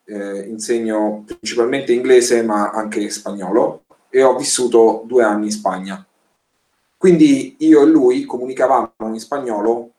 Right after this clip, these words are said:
in maniera perfetta. Lui mi ha raccontato di un suo collega prete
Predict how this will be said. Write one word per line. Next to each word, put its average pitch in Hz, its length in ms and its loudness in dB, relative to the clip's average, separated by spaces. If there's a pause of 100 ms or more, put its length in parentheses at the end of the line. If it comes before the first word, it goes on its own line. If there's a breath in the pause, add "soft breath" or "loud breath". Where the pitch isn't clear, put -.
(240)
in 120 140 -14
maniera 110 640 -2 (160)
perfetta. 107 560 -4 (1600)
Lui 180 360 4
mi 147 100 0
ha 139 100 4
raccontato 131 920 -2
di 117 120 -12
un 113 140 -6
suo 127 440 0
collega 117 440 2
prete 113 580 -4